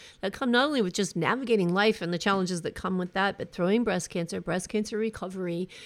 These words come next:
and figuring out life afterwards, waiting for this information that you can't get about yourself for yourself, and the stress that can go along with that, and then just,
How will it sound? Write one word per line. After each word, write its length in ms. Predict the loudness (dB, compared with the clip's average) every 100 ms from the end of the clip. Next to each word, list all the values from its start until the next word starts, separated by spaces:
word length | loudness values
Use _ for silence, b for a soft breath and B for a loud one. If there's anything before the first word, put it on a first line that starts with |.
| B
and 160 | -4 -2
figuring 460 | 0 4 6 6
out 180 | 4 0
life 240 | -2 -4 -6
afterwards, 640 | -6 -6 -4 -2 0 -2 -6 B B 0
waiting 500 | 6 6 6 6 4
for 540 | 2 0 2 4 2 0
this 640 | 0 2 4 4 0 -2 b b b b b b
information 680 | 6 6 4 6 6 4 2
that 120 | 2
you 60 | 2
can't 260 | 4 4
get 300 | 8 6 6 2
about 420 | 2 6 6 6
yourself 400 | 0 2 2 0
for 280 | 2 4 4
yourself, 680 | 4 2 2 2 0 -4 -2
and 180 | 0 0
the 60 |
stress 460 | -2 2 4 4 2
that 140 | -4
can 160 | 0 0
go 220 | 2 2
along 320 | 2 0 0
with 160 | -4 -6
that, 320 | -4 -4 -6 B B B
and 180 | -2 2
then 520 | 2 2 0 -2 -2
just, 320 | 0 -2 -2